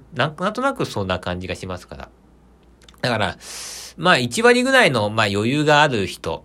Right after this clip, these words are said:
に、まあ、人間っていうのは憧れて、そういうところを、まあ、音楽家っていうのは本来目指すべきなんだろうけど、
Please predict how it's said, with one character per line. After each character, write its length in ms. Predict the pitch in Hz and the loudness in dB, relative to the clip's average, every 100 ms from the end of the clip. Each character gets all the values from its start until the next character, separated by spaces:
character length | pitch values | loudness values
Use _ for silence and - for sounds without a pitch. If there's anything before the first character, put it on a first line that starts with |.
| _ | _
に、 260 | 101 98 90 | -6 -6 -6
ま 100 | 90 | -6
あ、 20 | 85 | -6
人 180 | 92 | -4
間 120 | 101 131 | -2 -2
っ 20 | |
て 100 | 147 | -2
い 20 | |
う 40 | 98 | -4
の 60 | |
は 160 | 69 78 | -4 -4
憧 180 | 87 85 | -6 -4
れ 120 | 87 | -4
て、 380 | 85 85 85 - _ - - _ | -4 -4 -4 -8 _ -20 -20 _
そ 200 | - 110 | -8 -2
う 60 | 123 | -2
い 80 | 131 | -2
う 40 | |
と 120 | 156 | -4
こ 80 | 185 | 0
ろ 220 | 233 175 | 2 2
を、 60 | 95 | 2
ま 220 | 92 82 | 0 0
あ、 120 | - _ 98 | -4 _ -8
音 120 | 98 | -4
楽 160 | 107 | -2
家 100 | - | 0
っ 60 | 156 | -2
て 80 | 151 | -2
い 40 | |
う 20 | |
の 60 | 85 | -6
は 60 | - | -6
本 220 | 110 131 | -6 -6
来 140 | 76 | -6
目 120 | 78 | -6
指 140 | 80 - | -8 -8
す 100 | 90 | -6
べ 140 | 92 | -6
き 100 | 113 | -6
な 100 | 92 | -8
ん 80 | 71 | -10
だ 100 | - | -12
ろ 100 | 82 | -12
う 60 | 85 | -12
け 120 | - | -14
ど、 200 | - | -16